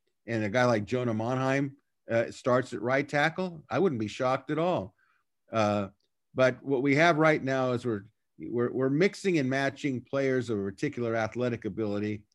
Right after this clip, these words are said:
and you're just hoping, uh, that you find a group that works so well together that they, I don't wanna say they play above their ability individually,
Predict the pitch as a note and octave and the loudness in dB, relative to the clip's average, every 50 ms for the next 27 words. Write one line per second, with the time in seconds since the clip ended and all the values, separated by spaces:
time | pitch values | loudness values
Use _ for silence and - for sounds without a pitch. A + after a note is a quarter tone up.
0 | _ _ - G2+ A2 A2 G#2+ A2+ C#3+ C#3 C#3 - - C#3+ C#3 C#3 - C#3+ C#3 C3+ | _ _ -8 -4 -2 0 0 2 0 -2 -2 -2 0 0 0 0 0 0 0 0
1 | C3 B2 - _ _ _ _ _ _ _ - G#2 G#2+ G#2 G2+ G2+ G2+ G2 F#2+ A2+ | -2 -6 -10 _ _ _ _ _ _ _ -4 -2 0 0 0 0 -2 -4 -4 -8
2 | - _ _ _ _ - A2+ A2 G#2+ - C3 C3 B2+ A#2+ A#2 A2+ A2 A2 - _ | -12 _ _ _ _ -6 -6 -4 -2 0 0 2 4 4 2 2 0 -4 -10 _
3 | _ _ _ _ _ _ C#3 D3 D3 D3 C#3+ C3+ B2+ A#2 A2 G2 F#2 G#2 A2 C3 | _ _ _ _ _ _ 2 4 4 4 6 4 4 2 2 -2 -2 0 6 8
4 | D3+ E3 F3 E3 - - C3 B2 F2 A#2 B2+ A#2 A#2+ - - - - F3 F3 F3 | 8 8 8 6 2 -2 -2 0 0 0 0 -2 -2 -6 -12 0 2 4 6 6
5 | E3 E3 D#3+ D#3 D3 C#3 C3+ A#2+ B2+ B2+ B2 A#2 A#2 A#2 A#2 A2+ - _ _ _ | 6 6 6 6 4 4 2 0 0 0 0 0 0 -2 -2 -4 -6 _ _ _
6 | _ _ _ _ _ _ A#2+ B2 A2+ A2 C#3 C3 B2+ B2 A#2+ A#2+ - - A#2+ C3+ | _ _ _ _ _ _ -4 -4 -2 0 2 2 4 4 4 2 0 -2 0 0
7 | C#3+ C#3+ C#3 C3+ B2+ A#2+ - C3+ B2+ A#2 A2+ G#2 - - C3 B2 A2 G2 E2+ E2 | 2 2 2 2 0 0 0 0 0 0 0 -2 -2 -2 0 0 0 0 -2 -2
8 | F2+ A#2 B2 B2 B2 C#3 C3+ C3 C3 B2 A#2+ C3+ C3 C3+ C3+ C3 C3 B2+ A#2+ - | 0 0 0 2 2 0 2 2 2 0 0 0 0 2 2 2 0 0 -2 -4
9 | - A2+ A2 G#2+ G#2 A#2+ B2 A#2 B2+ C3 C3 C3 B2+ C3 | -4 -4 -2 -2 -2 -2 -2 -2 -2 -2 -2 -2 -2 -4